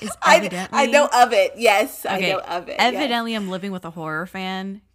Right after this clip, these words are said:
Speaker 1: 'cause she's watching <laughs> everything that the director slash writer of Haunting of Hill House has put out currently.
Speaker 2: Oh, gosh.
Speaker 1: And so I'm, like, rewatching it with her, and I was like, "This is totally different than how Revenant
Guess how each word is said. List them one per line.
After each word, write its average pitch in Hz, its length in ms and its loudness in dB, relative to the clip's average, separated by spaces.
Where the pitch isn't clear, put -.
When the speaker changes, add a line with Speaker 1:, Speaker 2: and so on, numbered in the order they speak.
Speaker 1:
'cause - 200 0
she's 208 340 -10
watching 180 500 -4
<laughs> - 20 -12
everything 180 500 -8
that 165 120 -14
the 175 60 -10
director 160 560 -10
slash 151 320 -14
writer 160 420 -8
of 151 180 -10
Haunting 156 420 -8
of 147 100 -16
Hill 156 200 -10
House 160 360 -10
has 147 200 -12
put 175 280 -8
out 156 420 -6
currently. 226 720 -2
Speaker 2:
Oh, 214 60 -16
gosh. 175 540 -14
Speaker 1:
And 226 200 -2
so 254 120 -2
I'm, 240 240 0
like, 254 320 -6
rewatching 311 560 -6
it 214 60 -8
with 208 100 -10
her, 202 280 -6
and 226 80 -8
I 247 80 -6
was 240 120 -10
like, 226 340 -6
"This 302 200 -6
is 330 140 -8
totally 202 480 -8
different 160 480 -12
than 170 260 -6
how 170 480 -6
Revenant 247 400 -8